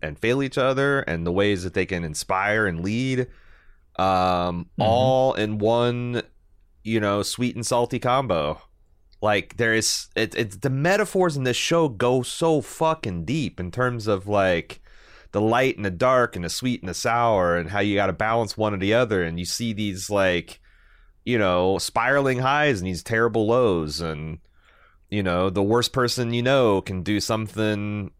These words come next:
Speaker 1: you know, selfless and heroic. And I, I, I guess that's the other thing about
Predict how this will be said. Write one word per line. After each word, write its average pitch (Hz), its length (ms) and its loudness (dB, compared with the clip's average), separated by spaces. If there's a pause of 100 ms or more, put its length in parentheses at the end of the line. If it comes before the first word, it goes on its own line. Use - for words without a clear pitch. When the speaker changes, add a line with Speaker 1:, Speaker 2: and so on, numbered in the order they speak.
Speaker 1:
you 104 140 -4
know, 98 160 0
selfless 117 500 0
and 107 140 -4
heroic. 104 500 2
And 95 140 -4
I, 92 280 0
I, 92 120 -2
I 98 40 0
guess 90 260 -2
that's 107 240 -2
the 117 100 0
other 117 220 0
thing 80 280 -4
about 82 520 -2